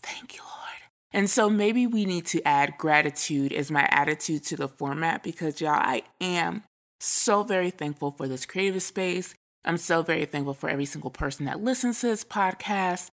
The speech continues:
I'm so thankful for the feedback I've gotten. And so, you know what? One thank you would not be enough to me. So thank you, thank you, thank you, and thank you one more time. <laughs>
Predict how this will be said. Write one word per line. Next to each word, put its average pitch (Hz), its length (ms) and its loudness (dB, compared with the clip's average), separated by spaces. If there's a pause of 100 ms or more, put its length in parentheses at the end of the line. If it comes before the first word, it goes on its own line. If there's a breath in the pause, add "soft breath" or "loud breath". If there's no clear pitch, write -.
(180)
I'm 170 180 2
so - 440 0
thankful 180 500 -2
for 156 540 0 (540)
the 175 100 -2
feedback 240 720 2
I've 226 160 2
gotten. 220 420 2
And 170 240 0
so, 170 560 4 (220)
you 262 140 4
know 262 160 4
what? 262 400 4 (100)
One 214 400 0
thank 208 340 -2
you 208 380 0 (160)
would 202 260 4 (220)
not 170 500 0
be 208 160 2
enough 190 300 0
to - 120 -4
me. 139 340 -6
So 175 420 4 (220)
thank 202 580 -2
you, 254 300 0 (160)
thank 151 400 -2
you, 180 180 2
thank 139 540 -4
you, 156 240 2 (340)
and 170 220 2
thank 151 240 0
you 170 100 -2
one 147 160 0
more 156 140 4
time. - 420 6
<laughs> 381 1500 4